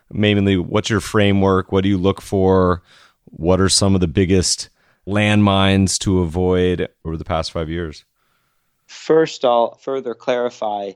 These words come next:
Speaker 2: we have many capital partners. My founding partners and I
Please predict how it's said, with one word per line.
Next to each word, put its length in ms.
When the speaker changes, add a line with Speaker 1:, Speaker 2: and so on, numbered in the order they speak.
Speaker 2:
we 220
have 260
many 300
capital 420
partners. 640
My 300
founding 460
partners 580
and 100
I 340